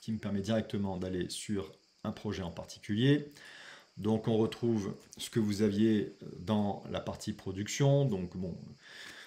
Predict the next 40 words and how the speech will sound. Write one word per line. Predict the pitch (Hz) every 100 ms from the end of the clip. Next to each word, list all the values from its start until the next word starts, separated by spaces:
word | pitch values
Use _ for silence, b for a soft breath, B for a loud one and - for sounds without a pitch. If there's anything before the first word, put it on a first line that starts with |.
| B -
on |
va | 110 123
oublier | 123 113 120 127 131
le | 127
fait | 120 139 131
que | -
bien | 117 113
sûr | - 123
avant | 110 117
de, | 110 107
d'investir | 110 110 110 117
dans | 110
un | 110
projet, | - 117 110 120 120 -
euh, | - 101 101 101 101 104 107
il |
y | 110
a |
une | 117 113
analyse | 113 107 113
à | 120
faire, | 151 147 143 135
que | -
ce | 120 -
que | 127
je | 117
montre | 131 139 135
ici | 135 131 135
pour | 135 110
ceux | 123
qui | 113 117
regardent | 113 113
le | 113
replay, | 113 107 127 117
c'est | - 117
pas | - 117 110
une | 110 113
incitation | 110 117 117 110 - 117 101
à |
investir. | 98 98 - 107 -